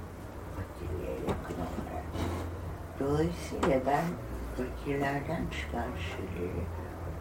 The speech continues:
oraya atlayış yaparak severim. Bunu bir kere bildireyim. İkincisi ise ha, Ece Ayhan, onu da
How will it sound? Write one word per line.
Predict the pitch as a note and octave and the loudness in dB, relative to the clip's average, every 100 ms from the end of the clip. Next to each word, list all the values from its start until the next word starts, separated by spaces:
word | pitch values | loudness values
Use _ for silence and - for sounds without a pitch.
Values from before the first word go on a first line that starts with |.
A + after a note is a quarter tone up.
| - | 6
oraya | F3+ D#3 C#3 D#3 | 8 8 6 4
atlayış | C3+ C#3 C3 C3 C3 - - | 2 2 2 2 0 -2 -2
yaparak | - E2 - E2 - - | -2 -2 0 0 -2 -2
severim. | - - - - - - - - - - - - D#2+ | -2 0 -2 -4 -8 -6 -4 -4 -4 -6 -6 -4 -2
Bunu | - - | 0 0
bir | G#2+ - - | -2 -4 -4
kere | - - | -2 2
bildireyim. | - - - F2 E2 - - - - - - - - - A2+ | 4 4 2 0 0 -4 -6 -6 -2 -2 -2 -4 -6 -2 0
İkincisi | C3 D#3 D3+ D3 D3 - - F3 | 0 0 0 0 0 -2 -2 -2
ise | - - A#2 - - - - - - - - - - - - - - - - - - - - - - - - - - - - - - - - - - - - - - - - - E3 | -2 2 2 2 -2 -6 -6 -6 -4 -4 -4 -2 -2 0 0 0 -2 -4 -4 0 0 2 2 2 2 2 0 0 -2 -2 -2 -2 -2 -4 -2 -2 -4 -2 -4 -2 -2 -4 -4 -2 2
ha, | D#3+ - | 4 8
Ece | C#3 D3 D#3 | 8 10 10
Ayhan, | D#3+ D#3+ E3+ G3+ G3+ - | 10 8 4 2 0 2
onu | D#3+ | 4
da | D3+ | 4